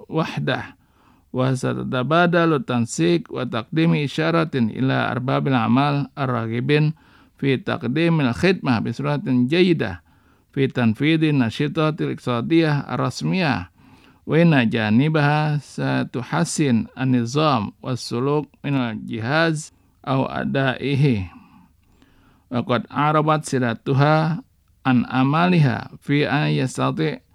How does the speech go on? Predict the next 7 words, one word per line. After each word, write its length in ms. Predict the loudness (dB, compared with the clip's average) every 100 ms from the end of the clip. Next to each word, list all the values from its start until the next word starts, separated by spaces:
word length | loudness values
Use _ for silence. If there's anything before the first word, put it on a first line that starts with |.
| _ _ _ _ -4
حجم 720 | -2 -2 -2 0 0 -2 -6 _ _ _ _
تداول 680 | -6 0 4 4 6 4 4
السلع 600 | 2 0 -2 0 0 -2 -4
الغير 420 | -2 0 0 2
مشروعة 680 | 0 0 -4 -2 0 -2 -4 _ _ _ -2
انخفاضا 880 | 0 2 0 2 2 2 0 -4 -6 -6
حتى 560 | -4 -4 -2 0 -2